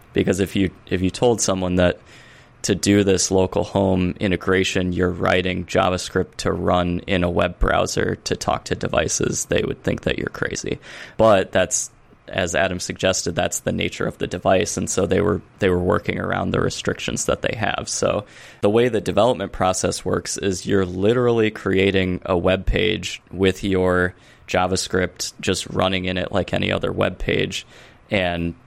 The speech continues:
testing it through the Chrome web browser developer tools. And that's how it sends the commands. So when you go to deploy that later,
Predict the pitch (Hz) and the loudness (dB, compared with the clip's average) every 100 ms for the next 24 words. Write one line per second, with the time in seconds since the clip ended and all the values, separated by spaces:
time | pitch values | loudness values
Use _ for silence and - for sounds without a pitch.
0 | _ - 107 - 101 95 - - 98 90 | _ -4 -2 0 0 0 0 2 2 2
1 | - 92 92 92 90 87 - 92 85 - | 0 0 2 2 0 -2 -2 0 0 0
2 | 95 98 90 - - 98 95 - - - | 0 0 -4 -4 -2 0 -2 -4 -6 -4
3 | - 58 107 - - - - - - 87 | -2 0 -2 -4 -10 -20 -20 -8 -2 0
4 | 87 87 87 - - 92 92 - - - | 0 -2 -6 -10 -2 0 0 -2 -4 -6
5 | _ - 107 92 87 - 95 92 87 - | _ -12 -4 -2 -2 -2 0 0 0 -6
6 | - 95 98 95 95 - 95 98 92 - | -4 0 0 -2 -4 -2 0 2 0 -6
7 | _ 98 92 87 98 92 98 87 - - | _ -2 0 2 0 0 -2 -4 -4 0
8 | 104 101 92 - 95 107 95 95 90 | 2 2 0 0 2 2 2 0 -4